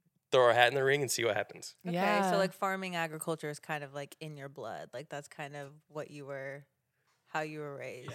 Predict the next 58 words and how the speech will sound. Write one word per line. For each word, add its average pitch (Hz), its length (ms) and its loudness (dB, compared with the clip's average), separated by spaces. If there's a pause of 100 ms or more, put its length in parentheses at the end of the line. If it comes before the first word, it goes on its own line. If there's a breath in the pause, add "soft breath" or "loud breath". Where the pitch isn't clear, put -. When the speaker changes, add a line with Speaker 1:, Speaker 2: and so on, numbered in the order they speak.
Speaker 1:
I - 100 -8
Speaker 2:
So 156 260 -4
Speaker 1:
would 151 100 -14
say - 60 -20 (120)
that's - 260 -20
pretty - 180 -20
accurate. - 340 -20
Speaker 2:
that's 165 240 2
where 170 120 2
your 160 160 0
green 151 340 -6
thumb, 139 260 -4
you 139 120 -10
would 139 160 -8
say, 139 220 -4
would 139 160 -8
come 143 260 -14
from. 120 220 -4
Speaker 1:
Um, 196 380 8
yeah, 160 260 4
I 107 40 4
would 269 140 4
say 175 180 6
so. 101 340 4
Speaker 2:
<laughs> - 60 -10
Or 190 80 2
Speaker 1:
My, 120 180 8
Speaker 2:
green 85 120 -4
Speaker 1:
my 127 200 4
Speaker 2:
thumb. 107 60 0
Speaker 1:
grandma 135 380 6
actually, 110 580 2
uh, 101 360 0
my 110 160 2
dad's 104 380 4
mom 101 320 0
was 101 140 0
actually, 98 400 0
like, 101 260 -2
a, 95 260 -2
uh, 90 200 -2 (440 soft breath)
like, 95 200 0 (300)
owned 117 220 4
a 95 40 2
flower 101 320 4
shop - 220 -2
back 92 180 2
in 90 80 -10
the 92 80 -4
day. - 280 -8 (320)
Speaker 2:
Oh, 208 60 0
Speaker 1:
So 190 140 8
Speaker 2:
that's 220 140 10
my 214 140 2
dream. 175 640 0
It 170 180 0
is, 175 120 -8
like, 175 220 0